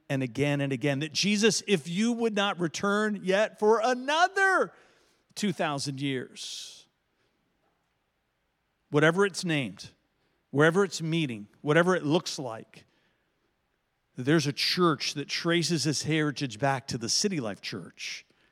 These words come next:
because we were willing to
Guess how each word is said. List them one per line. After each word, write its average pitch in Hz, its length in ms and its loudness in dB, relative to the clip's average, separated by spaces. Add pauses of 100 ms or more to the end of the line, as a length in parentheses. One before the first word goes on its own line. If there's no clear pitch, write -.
(1160)
because 131 300 0
we 160 120 4
were 165 140 4
willing 147 440 2
to 135 180 -4